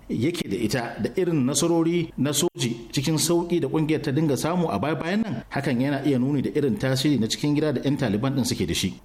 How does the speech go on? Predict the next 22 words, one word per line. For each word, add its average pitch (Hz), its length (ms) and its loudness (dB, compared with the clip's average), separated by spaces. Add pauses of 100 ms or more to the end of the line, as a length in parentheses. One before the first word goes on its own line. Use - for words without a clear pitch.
Wato, 95 200 -2
a - 160 -4
takaice 101 360 0
dai, 170 240 -2 (200)
dakarun 104 360 0
Taliban 143 400 0
ɗin 135 180 0
daga 98 200 -2
cikin 151 340 0
gida 151 300 0
suke, 143 360 -2
ba 101 180 0
wai 135 200 0
daga 107 180 -2
waje 87 240 0
suka - 220 0
zo 85 140 -2
ba. 90 200 -4 (420)
Ma'ana, 92 280 0 (560)
mayakan 196 480 0
Taliban 165 400 0
ɗin 135 220 0